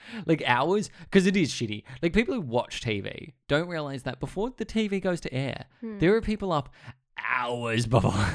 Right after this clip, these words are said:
Speaker 1: before
Speaker 2: Oh my
Speaker 1: then.
Speaker 2: gosh.
Speaker 1: Like, there's people up at four A M for breakfast television, like, to get ready for five thirty. Like, it, it
Speaker 2: Yeah.
Speaker 1: that's my
Speaker 2: Yeah.
Speaker 1: life tomorrow. I'm on breakfast T V.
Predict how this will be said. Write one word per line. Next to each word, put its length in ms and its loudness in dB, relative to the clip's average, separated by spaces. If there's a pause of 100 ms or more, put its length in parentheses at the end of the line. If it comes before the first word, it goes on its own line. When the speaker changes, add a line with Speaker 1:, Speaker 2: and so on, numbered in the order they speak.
(580)
Speaker 1:
before 320 2
Speaker 2:
Oh 20 2
my 80 0
Speaker 1:
then. 140 -2
Speaker 2:
gosh. 520 -14
Speaker 1:
Like, 160 -2
there's 140 -4
people 220 -4
up 100 -6
at 80 -6
four 360 0
A 80 0
M 100 -2
for 100 -8
breakfast 380 -10
television, 540 -10 (180)
like, 200 -4
to 100 -8
get 200 0
ready 300 0
for 180 -6
five 280 -2
thirty. 420 -10 (140)
Like, 360 -4 (880)
it, 240 -14
it 120 -18 (1500)
Speaker 2:
Yeah. 260 -12 (800)
Speaker 1:
that's 240 0
my 100 2
Speaker 2:
Yeah. 60 2
Speaker 1:
life 240 4
tomorrow. 420 2
I'm 180 0
on 120 -4
breakfast 400 -2
T 160 -2
V. 40 -12